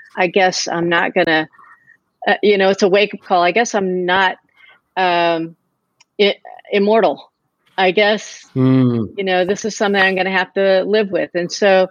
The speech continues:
Speaker 1: um, healing, especially when it comes to cancer, is a, is a good example,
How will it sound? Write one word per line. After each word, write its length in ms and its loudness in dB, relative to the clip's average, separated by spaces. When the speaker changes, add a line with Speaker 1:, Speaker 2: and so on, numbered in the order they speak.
Speaker 1:
um, 480 0
healing, 680 0
especially 540 -2
when 180 -2
it 320 -2
comes 360 -2
to 100 -10
cancer, 440 -6
is 140 -2
a, 80 2
is 320 -4
a 60 2
good 180 0
example, 720 -2